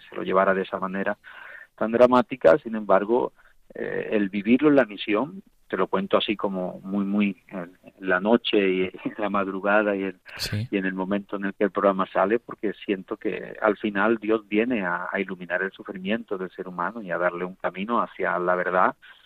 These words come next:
Speaker 1: y eso es lo de que he descubierto yo en la misión. O sea, Dios tenía la misión pensada para que yo pudiera descubrir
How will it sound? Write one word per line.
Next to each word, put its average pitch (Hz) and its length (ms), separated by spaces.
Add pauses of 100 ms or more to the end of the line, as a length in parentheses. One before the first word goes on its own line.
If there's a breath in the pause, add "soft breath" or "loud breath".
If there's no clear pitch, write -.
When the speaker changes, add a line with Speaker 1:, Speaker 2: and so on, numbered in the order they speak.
(200 loud breath)
Speaker 1:
y 113 160
eso 104 200
es 120 60
lo 110 100
de 98 120
que 98 120
he 95 40
descubierto 95 580
yo 95 140
en 90 100
la 87 80
misión. 92 320
O 104 40
sea, 98 100
Dios 120 340
tenía 113 260
la 101 140
misión 117 460
pensada 101 540
para 104 240
que 92 140
yo 92 120
pudiera 92 360
descubrir 92 560